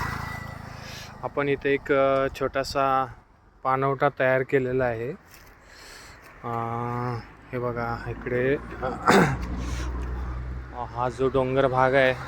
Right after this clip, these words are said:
औंधमधला, इथं बऱ्यापैकी ऊन असतं आणि इथे लांब लांबपर्यंत पाणी नाही आहे. तर हा एक पाणवठा आपण आज तयार केलेला आहे. हे मी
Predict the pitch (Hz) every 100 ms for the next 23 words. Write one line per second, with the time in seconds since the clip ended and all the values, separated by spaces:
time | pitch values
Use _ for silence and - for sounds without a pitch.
0 | - 127 131 131 127 120 123 156 - -
1 | - - - - - - - - - -
2 | - - - - 135 - 139 135 135 143
3 | 147 139 151 139 147 147 - - 139 165
4 | - - - - - _ - - - -
5 | 123 131 139 143 143 143 127 127 - 143
6 | 135 139 147 143 147 147 143 143 143 139
7 | 127 123 127 117 107 104 - _ - -
8 | _ _ _ - 117 123 131 _ _ _
9 | - 131 127 139 139 135 - 147 185 _
10 | _ - - _ - - - 127 135 -
11 | 135 131 135 135 131 127 127 120 117 147
12 | _ _ _ _ _ _ _ _ _ _
13 | - - - - - - - 131 127 131
14 | 131